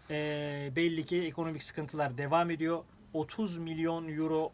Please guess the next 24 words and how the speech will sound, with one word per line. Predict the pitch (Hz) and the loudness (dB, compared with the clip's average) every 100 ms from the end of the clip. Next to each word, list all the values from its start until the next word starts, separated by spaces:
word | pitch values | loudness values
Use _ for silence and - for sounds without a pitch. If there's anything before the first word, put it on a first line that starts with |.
| - - | -8 -8
ee, | 147 147 143 143 139 131 - - - - - - - - - - - - - - - | -4 -2 -2 -2 -2 -4 -10 -20 -20 -20 -20 -20 -20 -20 -20 -20 -20 -20 -20 -20 -10
Boye'den | 139 165 170 165 156 165 - | 0 4 6 4 2 -2 -2
otuz | 156 147 - 165 | -4 -2 -4 -2
beş | 185 - | -2 -2
milyon | 160 156 156 | -4 -2 -2
euro | 151 143 | -2 -2
Şampiyonlar | 151 151 - 156 156 165 | -2 -2 -2 -2 0 0
Ligi'nden | 156 151 143 156 151 156 175 - | 0 -4 -4 -2 0 -2 -4 -10
sadece | - - 170 190 151 139 131 | -8 4 4 6 0 -4 -4
cash | - 170 - | -2 -2 -2
olarak | 147 139 139 | -4 -2 -2
gelen | - 147 143 | -2 -2 -2
para | 135 139 151 | 0 0 2
altmış | 143 - 147 - | 0 -2 -6 -2
beş | 170 - | -2 -2
milyon | 143 143 139 | -4 -4 -2
euro | 151 147 | -2 0
olmasına | 143 135 135 135 | 0 -2 -2 0
rağmen | 151 160 165 - - - - | 2 2 0 -4 -20 -20 -2
Galatasaray | 160 156 156 143 151 151 | 4 4 4 0 2 2
bunları | 151 151 | -2 -4
transferde | 147 147 139 143 143 | -2 -2 -2 -2 -2
kullanmak | 143 147 160 147 | -2 -2 -2 -4
istemedi. | - 151 131 147 | -2 0 0 -2